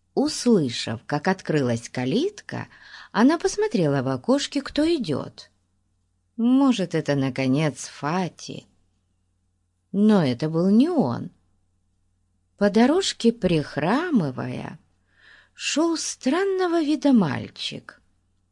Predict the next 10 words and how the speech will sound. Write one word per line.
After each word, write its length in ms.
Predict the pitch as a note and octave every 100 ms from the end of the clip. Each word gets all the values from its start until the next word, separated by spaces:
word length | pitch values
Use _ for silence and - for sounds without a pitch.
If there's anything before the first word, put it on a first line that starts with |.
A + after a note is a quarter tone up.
| _
с 200 | C3+ A#2+
бледным, 880 | A#2+ C#3 C#3 A3+ G3 - - A#2+ A#2
болезненным 800 | B2 C#3+ C#3+ G3+ D3+ D3 C#3 C3+
лицом 760 | B2+ B2+ A#2+ - D3 G#3+ A3+ - _ _ - - - _ -
и 100 | B3
кудрявыми 640 | A#3+ C4 D#4+ F4+ E4+ E4+
волосами, 840 | E4+ F4 F#4+ - G3+ D3+ A2+ A#2
выбивавшимися 1040 | A#2+ D#3+ D3+ C#3+ G3+ B3 - A3 G#3+ G#3 F3+
из-под 540 | - D#3 - B2 A#2+
кепки, 800 | - - A3 E4+ - - - -